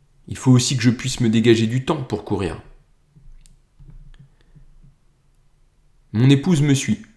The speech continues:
Elle accepte que je puisse me lancer dans cette préparation qui s'annoncera déjà inédite pour moi. Jamais je n'ai tenté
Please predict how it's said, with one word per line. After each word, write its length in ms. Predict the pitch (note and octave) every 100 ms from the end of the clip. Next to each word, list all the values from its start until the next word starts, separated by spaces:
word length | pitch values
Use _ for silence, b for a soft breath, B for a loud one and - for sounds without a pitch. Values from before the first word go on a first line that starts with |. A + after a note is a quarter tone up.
| _ _
Elle 140 | G#2+ G#2+
accepte 380 | - - -
que 80 | -
je 100 | A2+
puisse 240 | - B2+ B2+
me 80 |
lancer 300 | A2+ A2 -
dans 100 | A#2+
cette 200 | A2+ A#2
préparation 760 | - A2+ G#2+ G2 - C3 C#3 D#3
qui 120 | D3+ A2
s'annoncera 480 | G#2 G#2+ G#2 -
déjà 240 | A2 A2+ C3
inédite 420 | B2 A#2 A2+ A2+
pour 140 | G#2+
moi. 400 | G#2 F2+ - _ _ _ b b b b b b b b b _ _ _ _ -
Jamais 380 | G#2+ C#3+ F3
je 140 | F3 B2+
n'ai 120 | B2
tenté 640 | C3 B2 C3+ C3 - -